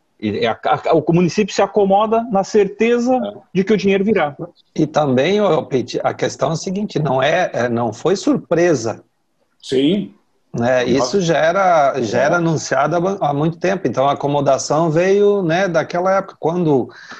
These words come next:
Speaker 3: efetivamente, né, ficou uma coisa mais concreta e deram datas, já se sabia, que, se não me engano, é vi-, dois mil e vinte e sete.
Speaker 1: Vin-, dois mil e vinte e sete.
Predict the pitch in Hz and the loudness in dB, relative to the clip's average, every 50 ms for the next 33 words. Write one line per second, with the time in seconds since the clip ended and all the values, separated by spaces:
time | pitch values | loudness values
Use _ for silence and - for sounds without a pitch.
0 | - - 151 147 147 147 180 160 151 - 165 139 151 143 143 139 143 147 139 - | -8 -4 -2 -2 0 0 0 0 0 0 0 2 2 2 2 0 0 0 -2 -2
1 | - 127 120 117 107 - - - 131 127 - - - 147 143 147 139 - - 139 | 0 0 0 0 -4 -8 -8 -6 -6 -6 -6 -4 -6 -4 -2 -2 -4 -2 -2 -2
2 | 131 123 127 127 139 139 - - - 135 123 113 113 143 131 139 147 147 143 - | 0 0 0 0 0 -2 -2 -4 -4 -6 -6 -4 -2 -2 0 2 2 0 -2 -2
3 | 131 123 123 123 120 120 113 110 127 131 135 127 127 123 123 113 110 113 - - | -2 0 0 2 2 0 0 0 0 0 0 0 -2 -6 -6 -10 -12 -14 -18 -20
4 | - - - _ - - - 143 113 139 175 214 240 - - 285 233 196 185 220 | -20 -20 -20 _ -16 -10 -8 -4 -2 0 0 0 0 -2 -2 -2 0 2 2 2
5 | 226 - - 202 - - 185 165 151 160 175 147 113 - - - 127 127 127 123 | 0 0 -4 -8 -2 0 0 2 2 4 2 2 2 -2 -6 -8 -6 -4 -2 0
6 | 123 147 151 156 139 127 120 120 107 110 139 160 - - 127 143 143 131 127 113 | 0 0 0 2 0 0 0 0 -2 -2 -2 -4 -4 -6 -6 -4 -2 0 0 -2
7 | 107 120 143 147 143 120 123 135 - - - - - 131 143 165 170 165 - - | -2 0 2 2 2 2 2 0 -4 -6 -8 -6 -2 0 0 0 0 -2 -2 -2
8 | 120 135 147 143 - - _ _ - 117 127 123 147 147 127 147 - - - - | 0 0 0 0 -2 -6 _ _ -2 0 0 2 2 0 0 -2 -2 -2 -4 -4
9 | - - - | -2 -4 -8